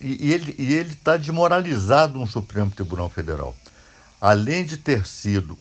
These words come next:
admoestado, né, por Toffoli e por Carmen Lúcia,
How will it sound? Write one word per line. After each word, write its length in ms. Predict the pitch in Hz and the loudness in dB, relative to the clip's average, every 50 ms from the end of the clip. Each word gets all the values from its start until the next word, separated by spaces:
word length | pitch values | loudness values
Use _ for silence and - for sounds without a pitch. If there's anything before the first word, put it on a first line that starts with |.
| _ | _
admoestado, 1200 | - 117 123 131 135 139 131 135 131 107 - - - - - 113 117 123 120 104 80 71 67 64 - - _ - | 2 4 4 4 2 -2 0 0 0 0 0 -4 -6 0 4 4 6 6 4 2 -2 -8 -14 -14 -16 -18 _ -8
né, 200 | 85 87 92 95 - - | -4 -4 -4 -4 -4 -6
por 220 | - 92 - - - - | -8 -8 -8 -10 -12 -2
Toffoli 560 | - 104 98 101 95 - - - 76 73 78 76 | 2 4 4 4 4 0 -6 -10 -8 -8 -8 -8
e 60 | - 101 | -8 -8
por 300 | 98 - 104 85 - - | -4 -4 -4 -4 -4 -2
Carmen 360 | - 92 85 82 82 76 69 | -2 -2 -2 -2 -4 -6 -6
Lúcia, 580 | 67 76 95 120 151 147 147 - - - 143 | -4 -2 -2 0 0 -2 -2 -6 -8 -8 -8